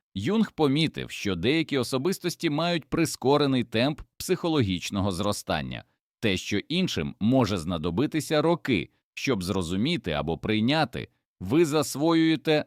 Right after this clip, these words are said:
набагато швидше. Це може створювати проблеми у стосунках, коли ви виявляєте, що переросли друзів, партнерів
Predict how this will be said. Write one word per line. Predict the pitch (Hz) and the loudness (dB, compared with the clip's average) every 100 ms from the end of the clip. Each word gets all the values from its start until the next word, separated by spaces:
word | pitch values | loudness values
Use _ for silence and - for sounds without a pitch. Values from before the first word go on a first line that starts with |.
| - | -2
набагато | 143 160 135 131 104 71 92 | 0 2 4 4 4 -2 -4
швидше. | - 90 78 - 65 - _ _ _ | -4 -4 -6 -6 -12 -12 _ _ _
Це | - 131 | -2 0
може | 127 117 | 2 0
створювати | 113 - 127 123 117 117 | -2 -2 0 2 0 -2
проблеми | 101 117 117 135 139 | 0 0 2 2 2
у | 139 | 0
стосунках, | - 175 220 208 175 - | -2 -4 -2 0 0 -2
коли | - 160 175 | -2 2 2
ви | 151 160 | 2 2
виявляєте, | 123 131 117 95 120 143 131 127 | 2 2 2 2 2 2 2 -2
що | - 117 | -2 -4
переросли | - 113 110 107 - 113 90 | 0 0 2 0 0 -2 -2
друзів, | 76 139 185 143 156 | 0 2 2 0 -4
партнерів | - 82 - 107 131 143 143 | -2 -4 -2 -2 0 0 -2